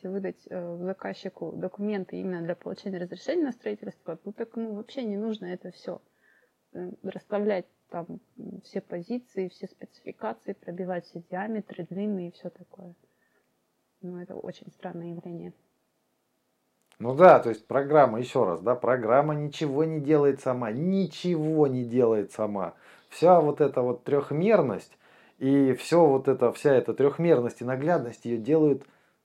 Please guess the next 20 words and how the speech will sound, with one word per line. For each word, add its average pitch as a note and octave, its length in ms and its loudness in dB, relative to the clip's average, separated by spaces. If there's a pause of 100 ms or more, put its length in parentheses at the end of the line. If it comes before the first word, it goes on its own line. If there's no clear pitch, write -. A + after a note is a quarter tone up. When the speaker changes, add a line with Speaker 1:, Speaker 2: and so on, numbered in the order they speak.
(120)
Speaker 2:
каждый D3 800 4
отдельный B2+ 560 2
проектировщик. C3 960 0
То F#2+ 80 -10
есть, - 340 -12
э, - 160 -14
нужно A#2 560 0 (600)
не G2 100 -10
просто A#3+ 360 4
нарисовать G3 500 6
линию, G#2+ 400 0
да, A2+ 360 -2
а B2 120 0
у-, D#3+ 180 -2
а C#3 100 0
уже C#3+ 280 6
этой D3+ 360 6
линии E3 380 2
дать B2+ 300 0
параметры A2+ 880 2